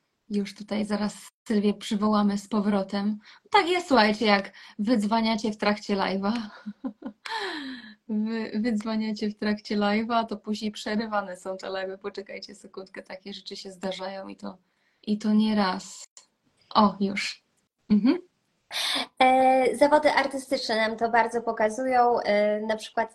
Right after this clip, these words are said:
Speaker 2: wiem, że na przykład Pixar w taki sposób działa, że tam są, e, działy kreatywne, mają specjalne przestrzenie do odpoczynku, e, takie, gdzie po prostu można wyluzować umysł i, bo tak naprawdę nasza kreatywność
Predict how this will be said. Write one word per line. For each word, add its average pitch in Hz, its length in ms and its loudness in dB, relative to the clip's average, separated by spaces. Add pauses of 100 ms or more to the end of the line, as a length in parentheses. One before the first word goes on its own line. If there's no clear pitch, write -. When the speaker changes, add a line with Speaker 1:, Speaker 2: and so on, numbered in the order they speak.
Speaker 2:
wiem, 233 180 -2
że 233 100 -8
na 226 60 -8
przykład 220 260 -6 (200)
Pixar 196 380 -2
w - 20 -12
taki 208 220 -4
sposób 208 360 -6
działa, 226 380 4
że 214 200 2
tam 214 260 -2
są, 214 320 0
e, 202 220 0
działy 220 280 -2
kreatywne, 208 560 -2
mają 208 280 -4
specjalne 214 520 -6
przestrzenie 202 480 -8
do 208 80 -2
odpoczynku, 226 840 -4 (480)
e, 202 120 0
takie, 240 300 0
gdzie 214 180 -4
po 214 120 -2
prostu 233 440 -2
można 214 500 0
wyluzować 208 720 -2 (120)
umysł 262 520 -2
i, 226 320 -14 (720)
bo 240 100 0
tak 277 180 4
naprawdę 277 340 4
nasza 294 260 4
kreatywność 254 960 2